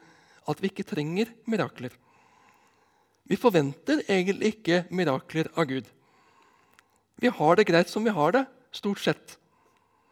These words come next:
For vi hører jo noen historier om under som skjer under andre himmelstrøk, under andre levevilkår. Et annet svar kan være,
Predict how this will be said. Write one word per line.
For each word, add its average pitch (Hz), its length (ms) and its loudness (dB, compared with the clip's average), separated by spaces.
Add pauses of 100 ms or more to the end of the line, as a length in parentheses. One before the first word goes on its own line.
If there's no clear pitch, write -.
(320)
For 165 160 -2
vi 208 80 0
hører 180 400 4
jo 214 140 4 (100)
noen 190 220 0
historier 151 500 -2 (560)
om 196 220 -2 (180)
under 143 400 -2
som 180 160 -6
skjer 160 320 0 (320)
under 160 240 -2
andre 185 460 0 (160)
himmelstrøk, 143 680 -6 (880)
under 165 180 -2
andre 160 440 0 (340)
levevilkår. 147 720 -2 (2750)
Et 165 160 0
annet 180 320 0
svar 147 240 0
kan 156 240 -4
være, 139 320 0